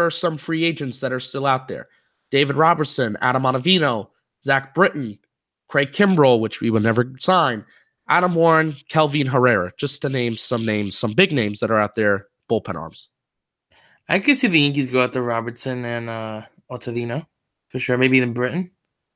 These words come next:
Speaker 2: I, I think, I think once the, um, the Machado saga ends, the Yankees will solely focus on the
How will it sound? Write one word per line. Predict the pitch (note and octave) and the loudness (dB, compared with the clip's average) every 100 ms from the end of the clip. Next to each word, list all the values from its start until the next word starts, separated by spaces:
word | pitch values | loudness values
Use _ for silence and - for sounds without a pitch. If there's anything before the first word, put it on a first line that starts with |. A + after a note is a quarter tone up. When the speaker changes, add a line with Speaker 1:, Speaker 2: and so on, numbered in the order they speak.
| _ - | _ -4
Speaker 2:
I, | B2 | -2
I | C3+ C3+ | 0 0
think, | D3+ - | 0 0
I | D3+ | -2
think | D#3 F#3 | 2 2
once | D#3+ E3 D3+ - | 4 2 2 2
the, | C#3+ C#3 | 4 4
um, | C3 B2+ B2 A#2 A2+ - - _ - - | 4 2 0 -4 -10 -14 -18 _ -20 -12
the | - | -2
Machado | C3+ - D3+ C#3+ | 0 4 4 4
saga | - C3 A#2 - | 2 2 0 0
ends, | A#2+ A2+ A#2 | 0 0 -2
the | |
Yankees | B2 B2 A2+ | -2 -4 -6
will | A2+ | -8
solely | - A#2+ A#2 | -8 -6 -6
focus | A2+ A2+ A2 G#2+ | -8 -10 -10 -10
on | |
the | G#2 | -8